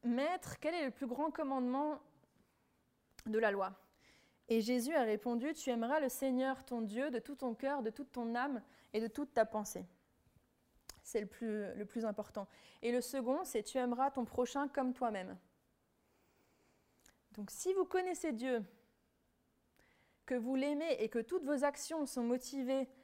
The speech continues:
par l'amour que vous avez pour lui, en premier, et pour l'amour,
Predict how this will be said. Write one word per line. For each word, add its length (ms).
par 180
l'amour 380
que 100
vous 260
avez 180
pour 240
lui, 180
en 120
premier, 460
et 120
pour 220
l'amour, 540